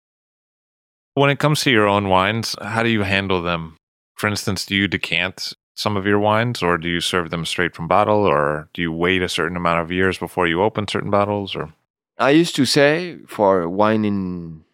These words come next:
Speaker 2: in the family, the first years, especially old vintages, I'm thinking about two thousand fifteen, for example, it's better to decant because they are young, they are, like,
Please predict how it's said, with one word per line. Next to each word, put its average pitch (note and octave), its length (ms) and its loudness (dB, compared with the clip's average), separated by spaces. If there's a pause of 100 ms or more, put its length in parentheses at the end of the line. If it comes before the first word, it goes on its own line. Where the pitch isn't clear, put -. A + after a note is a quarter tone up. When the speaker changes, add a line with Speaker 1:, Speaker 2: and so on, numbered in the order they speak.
(880)
Speaker 2:
in F2+ 140 -10
the E2+ 80 -12
family, F#2+ 600 -4 (1040)
the C#3 100 2
first F#3 380 2
years, D3+ 300 0
especially C#3 840 0 (320)
old A#2+ 180 4
vintages, C3+ 800 -2 (160)
I'm G2 240 -2
thinking G2+ 380 -4
about F#2 260 0
two - 60 -16
thousand F#2 320 -4
fifteen, C3 340 -4
for A2 160 -8
example, G#2 480 -10 (640)
it's A#2+ 140 2
better A#2 340 2
to G#2+ 160 -4
decant D#2+ 540 -2 (840)
because G#2+ 380 0
they G#2+ 100 -2
are F#2+ 200 4
young, G#2 480 2
they F2 80 -6
are, E2+ 260 0
like, D#2+ 160 -6